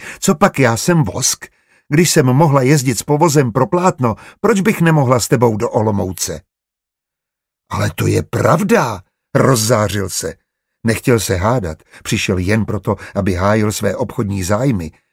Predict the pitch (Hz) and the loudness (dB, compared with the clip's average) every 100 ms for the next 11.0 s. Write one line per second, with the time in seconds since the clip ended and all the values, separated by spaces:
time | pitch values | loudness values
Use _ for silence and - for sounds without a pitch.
0 | - 95 131 180 196 127 104 - 104 117 | -8 -2 0 0 0 0 0 -2 -2 -2
1 | 123 143 170 - - - 101 147 170 139 | 0 2 0 -4 -10 -2 0 2 2 0
2 | - 139 143 147 156 180 190 - - _ | 0 -2 0 -2 0 2 2 -2 -20 _
3 | _ _ - 175 175 107 101 151 147 - | _ _ -2 -2 0 -2 0 0 -2 0
4 | 151 - 107 101 143 170 165 156 135 113 | -2 -2 -4 0 2 2 0 -2 -4 -4
5 | 98 127 135 120 135 104 - 135 135 104 | -2 -4 -2 0 0 -2 -4 2 2 2
6 | 92 82 92 87 - _ _ _ - 127 | -2 -6 -6 -8 -10 _ _ _ 0 2
7 | 120 139 117 117 - 117 107 107 107 - | 4 2 2 -2 0 -2 0 -2 -4 -4
8 | 117 104 - _ - 104 98 110 - - | -4 -6 -10 _ -6 -4 -2 -2 -2 -4
9 | 151 180 156 - - 127 123 113 98 123 | -4 -4 -8 -14 -8 -2 2 2 2 2
10 | 143 185 175 185 - 120 104 - 82 - | 2 0 0 -2 0 -2 -2 -8 -12 -14